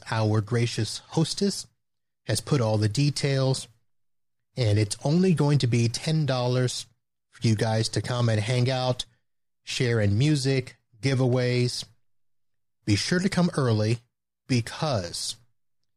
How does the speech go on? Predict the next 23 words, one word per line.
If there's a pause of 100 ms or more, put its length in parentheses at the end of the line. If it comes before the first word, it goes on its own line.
(140)
there
is
a
noise
ordinance (400)
in
Satellite
Beach, (320)
or
actually, (640)
um, (520)
Melbourne
Beach.
The (300)
event
is
gonna
be
at
the
Melbourne
Beach
Hilton,